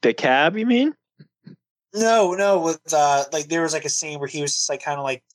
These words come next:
Speaker 2: kinda like the very similar, like, uh, with, um, De Niro, just kinda, like, in his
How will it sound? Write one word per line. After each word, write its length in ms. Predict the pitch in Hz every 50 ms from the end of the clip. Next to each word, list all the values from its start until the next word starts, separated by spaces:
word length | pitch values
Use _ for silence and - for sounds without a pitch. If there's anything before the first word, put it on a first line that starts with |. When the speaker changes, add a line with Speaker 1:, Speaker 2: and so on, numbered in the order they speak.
| _ - - _
Speaker 2:
kinda 140 | - 277 254
like 120 | 247 233 196
the 80 | 202
very 220 | 180 180 175 170 160
similar, 640 | - - 185 165 165 160 160 160 156 151 151 143 _ _ _ _
like, 280 | 151 147 135 127 - 151
uh, 240 | 139 135 131 127 127
with, 240 | 131 131 - - 139
um, 240 | 127 120 117 113 113 _ _ _ _ _ _ _ _ _ _ _ _ _ _ 151
De 100 | 143 151
Niro, 600 | 139 139 139 139 139 139 135 135 135 131 131 131
just 180 | 131 127 123 -
kinda, 180 | 139 127 127 127
like, 220 | 127 127 117 - _ _ _ _
in 80 | - 127
his 420 | 120 - 131 123 120 - - -